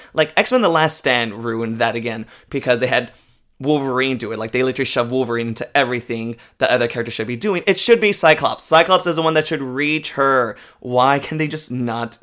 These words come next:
get it right? And Jessica Chastain's, like, character, like, Vouke, was the blandest role she's ever played to date. Like, besides being a confusing villain, her portrayal just left so much to be desired. It was just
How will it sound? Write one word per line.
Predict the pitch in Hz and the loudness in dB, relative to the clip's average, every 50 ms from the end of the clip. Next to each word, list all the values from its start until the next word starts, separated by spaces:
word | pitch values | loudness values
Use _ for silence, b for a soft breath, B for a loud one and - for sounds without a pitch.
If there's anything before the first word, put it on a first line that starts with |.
| - - | -20 -10
get | - - 117 110 | -6 -6 -4 -4
it | 113 110 - _ _ | -4 -6 -8 _ _
right? | - 104 92 - 185 190 165 - - - - b b b b b b b b b b b b _ _ _ _ _ _ _ _ _ _ _ - - | -16 -6 -2 0 0 0 0 -4 -10 -12 -14 b b b b b b b b b b b b _ _ _ _ _ _ _ _ _ _ _ -8 -6
And | 147 143 - | -6 -4 -2
Jessica | - 202 202 - - 208 | -2 -2 -2 -2 -2 -4
Chastain's, | - - 151 151 151 - - - - 147 143 143 139 139 123 | -4 -4 -4 -4 -4 -4 -6 -4 -2 -2 0 0 0 -2 -2
like, | 123 120 117 - | -4 -6 -6 -8
character, | - - 139 135 135 135 - 139 131 127 | -8 -2 -2 0 0 0 -2 -2 -2 -2
like, | 117 113 110 | -2 -4 -6
Vouke, | 120 120 113 117 131 143 160 - B B B B B B B _ _ _ _ - | -8 -8 -4 -2 -2 -2 -2 -6 B B B B B B B _ _ _ _ -2
was | - 202 160 156 - - _ _ _ _ | 0 0 0 -2 -6 -12 _ _ _ _
the | 165 147 156 | -2 0 0
blandest | 139 120 147 139 135 131 135 131 131 127 - | 0 0 0 2 2 2 0 0 -2 -2 -2
role | 127 120 117 120 | -2 0 0 0
she's | 117 - - 123 110 - - | -2 -4 -6 -8 -6 -4 -2
ever | 117 113 110 | -2 -2 -2
played | 110 - - 117 110 110 110 - _ _ _ - | -4 -6 -4 -4 -4 -4 -6 -8 _ _ _ -12
to | - - - 123 117 113 113 110 | -8 -6 -4 -4 -2 -4 -4 -6
date. | 104 - 117 92 87 - B B B B B B | -6 -6 -6 -6 -8 -12 B B B B B B
Like, | - 143 151 | -6 -6 -4
besides | - 147 - 196 196 170 127 | -4 -4 -2 -2 -4 -2 -4
being | 156 156 160 | -4 -2 -2
a | 151 | -2
confusing | 151 - 139 120 - 139 139 143 - 139 131 123 | -4 -6 -8 -10 -6 -4 -4 -2 -2 -4 -4 -2
villain, | 113 117 113 120 131 127 | -2 -2 -2 -2 -4 -4
her | 127 - - 143 139 139 139 135 139 139 131 127 - _ _ _ | -6 -6 -4 -4 -2 -2 0 0 -2 -2 -4 -6 -12 _ _ _
portrayal | - 147 143 - - - - 139 139 147 143 | -18 -18 -16 -16 -12 -6 -4 -2 0 -2 -2
just | 135 127 - b b b b b b b | -4 -6 -10 b b b b b b b
left | - 151 151 151 | -8 -6 -6 -6
so | - - - 151 151 | -6 -4 -2 0 0
much | 151 151 156 156 - - | 0 0 -2 -2 -4 -6
to | - 151 | -6 -6
be | 131 120 127 123 123 120 | -6 -6 -6 -6 -6 -6
desired. | 113 - 131 117 110 117 120 110 101 87 95 95 101 - b b b b b b _ | -8 -8 -8 -6 -6 -4 -4 -4 -6 -6 -6 -8 -10 -12 b b b b b b _
It | 143 147 | -2 0
was | 143 147 147 123 131 | 0 0 0 -2 -2
just | 156 147 - - - - - _ | -4 -4 -4 -4 -6 -8 -10 _